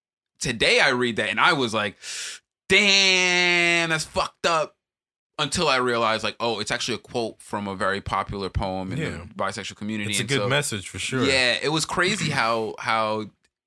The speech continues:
Speaker 1: oh, Twitter was ablaze. The internet was ablaze with, "How could you do that, ikea?" But it was all people virtue signaling because it was like, if you actually, you know,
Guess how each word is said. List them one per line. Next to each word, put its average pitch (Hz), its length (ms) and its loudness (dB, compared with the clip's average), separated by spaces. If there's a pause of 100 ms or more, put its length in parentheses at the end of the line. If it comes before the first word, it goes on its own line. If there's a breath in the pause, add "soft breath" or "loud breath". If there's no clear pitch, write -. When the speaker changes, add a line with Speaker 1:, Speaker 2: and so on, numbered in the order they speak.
Speaker 1:
oh, 117 220 -4
Twitter 139 340 -2
was 101 340 -4
ablaze. 101 520 -4
The 123 100 0
internet 151 300 4
was 117 200 0 (160 soft breath)
ablaze 127 680 2
with, 113 160 -2 (220 loud breath)
"How 165 180 2
could 170 220 0
you 139 80 0
do 143 180 -2
that, 151 140 2
ikea?" 139 480 0
But 139 140 0
it - 20 0
was 139 160 -2
all 139 300 2
people 139 480 -6
virtue 123 360 0
signaling 101 460 -4
because 131 260 -2
it 135 60 -2
was 127 240 -2
like, 117 180 0
if 117 200 -4
you 123 100 -2
actually, 117 480 -2
you 107 80 -6
know, 104 200 -6